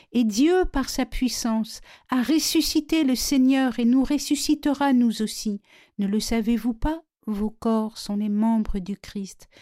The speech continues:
Celui qui s'unit au Seigneur ne fait avec lui qu'un seul esprit. Nous savons que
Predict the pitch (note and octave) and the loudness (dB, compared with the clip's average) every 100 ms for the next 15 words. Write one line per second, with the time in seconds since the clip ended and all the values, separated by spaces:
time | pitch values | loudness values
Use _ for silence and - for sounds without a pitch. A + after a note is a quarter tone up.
0 | - _ - B3+ B3+ C4+ C4 A#3+ - C4+ | -20 _ -2 2 4 2 2 -4 0 4
1 | C4 C#4 C#4 A3+ - A3+ A3+ A3+ A3+ A3 | 4 4 0 -6 -2 0 2 2 -2 -4
2 | G#3+ G#3+ - A#3 A#3 G#3 A3+ - A3+ A#3 | -2 -2 -2 -2 0 -2 -4 -4 -4 -4
3 | A3+ _ D4+ D4 - G3 F3+ F3+ - - | -6 _ 0 0 0 -6 -8 -10 -8 -8
4 | F3+ F#3 - _ _ _ _ _ _ _ | -6 -12 -14 _ _ _ _ _ _ _
5 | _ _ _ _ _ _ _ _ _ _ | _ _ _ _ _ _ _ _ _ _
6 | _ _ _ _ _ G#3+ - G3+ G#3+ B3 | _ _ _ _ _ -4 -4 -2 0 -2
7 | - F3+ F3+ | -2 -6 -8